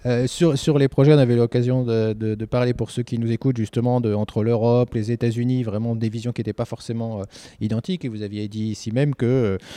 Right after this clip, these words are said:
bah, voilà, vous aviez accéléré aux États-Unis parce que y avait, peut-être ça allait aller plus vite. Aujourd'hui, quand vous regardez les différents marchés, ça reste toujours le cas, il y a, c'est toujours plus compliqué en France et en Europe ?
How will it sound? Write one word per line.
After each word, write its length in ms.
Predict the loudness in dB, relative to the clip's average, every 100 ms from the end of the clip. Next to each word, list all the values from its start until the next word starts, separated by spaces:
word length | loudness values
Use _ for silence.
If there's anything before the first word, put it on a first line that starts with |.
| -18 -6
bah, 360 | -4 -2 -4 -2
voilà, 180 | -2
vous 160 | -2 -4
aviez 180 | -4 -4
accéléré 420 | -6 -6 -4 -4
aux 40 |
États-Unis 480 | -6 -8 -10 -6 -6
parce 180 | -6 -6
que 120 | -4
y 100 | -4
avait, 100 | -4
peut-être 460 | -8 -8 -4 -2 0
ça 120 | 0
allait 200 | 0 0
aller 180 | 0 -2
plus 160 | 0
vite. 220 | -2 0 -2
Aujourd'hui, 320 | -2 -2 -2
quand 100 | -2
vous 120 | -2
regardez 280 | -2 -2 -2
les 120 | -6
différents 380 | -8 -6 -4 -2
marchés, 300 | -4 -4 -8
ça 160 | -6
reste 180 | -10 -10
toujours 200 | -6 -4
le 80 | -2
cas, 180 | -2 0
il 40 |
y 40 | 0
a, 80 | -2
c'est 140 | -4
toujours 160 | -4 -4
plus 220 | -2 -2
compliqué 560 | -2 -4 -4 -4 -4 -6
en 80 |
France 320 | -6 -6 -6 -6
et 20 |
en 100 | -6
Europe ? 200 | -6